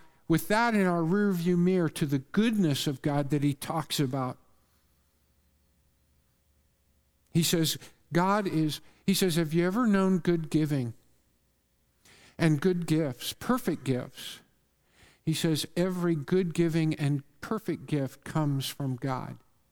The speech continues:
And there is no, no darkness,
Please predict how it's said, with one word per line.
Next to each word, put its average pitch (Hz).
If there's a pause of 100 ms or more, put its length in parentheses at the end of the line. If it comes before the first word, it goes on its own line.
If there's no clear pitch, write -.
(920)
And 147
there 147
is 131
no, 180 (2500)
no 165
darkness, 165